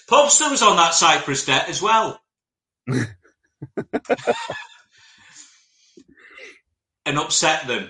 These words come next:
Speaker 1: u-, upset some people when he first arrived, but I won't go into that.
Speaker 2: <laughs>
Speaker 1: Pob probably knows what I'm talking about. But that, that was some, that was some debt, by the way. Um,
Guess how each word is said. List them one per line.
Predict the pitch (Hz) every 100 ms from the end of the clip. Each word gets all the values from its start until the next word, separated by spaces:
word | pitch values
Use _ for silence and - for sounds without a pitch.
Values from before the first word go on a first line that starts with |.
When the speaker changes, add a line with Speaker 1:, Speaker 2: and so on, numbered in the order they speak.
| -
Speaker 1:
u-, | 160
upset | - 170 - 156 156
some | 147 135
people | 139 131 127 117 123 - _ _
when | 123
he | 117
first | 117 120 117
arrived, | 113 113 -
but | 110
I | 113
won't | 113 104
go | 104
into | 104 98
that. | 90 87 90 - _ _ _ _
Speaker 2:
<laughs> | _ _ 123 117
Speaker 1:
Pob | 127 127 -
probably | 117 107 107
knows | 107 107
what | 107 117
I'm | 104
talking | 113 104 104 101
about. | 95 95 90 - - _ _ _ - 165 - _ - 262 -
But | 151
that, | 127 123 123
that | 139 131
was | 117
some, | - 117 104
that | 123 113
was | 120 113 107
some | 113 101
debt, | 110 104
by | 107 95
the | 92
way. | 87 85 - _ _ _ _ _ _ _ _ - -
Um, | 120 113 110 110